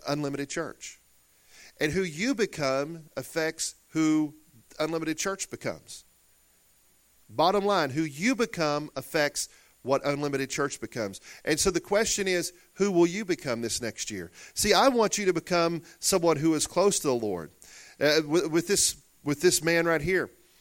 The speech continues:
when he came to Jesus, he left sorrowful because he wasn't willing to give up something. See, Jesus knew what he wasn't willing to give up.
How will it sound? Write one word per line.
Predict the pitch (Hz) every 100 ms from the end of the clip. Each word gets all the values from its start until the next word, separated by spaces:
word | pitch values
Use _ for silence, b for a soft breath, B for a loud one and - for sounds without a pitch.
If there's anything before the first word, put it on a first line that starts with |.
| b -
when | 156
he |
came | 190 202 196
to | 175
Jesus, | 139 208 196 117 92 - - b b b b b
he | - 196
left | 190 226 -
sorrowful | - 226 233 202 175
because | 147 - 170
he | 185
wasn't | 156 196 185 196
willing | 156 185 220 202
to | 160
give | 165 190 170 -
up | 220 190 170 -
something. | - 135 110 95 71 - _ _ _ _ b b b b b
See, | 214 185
Jesus | - 277 277 233 -
knew | 196 262 294
what | 190 143
he | 147
wasn't | 139 131 131
willing | 123
to | 117
give | 110 107 95
up. | 80 -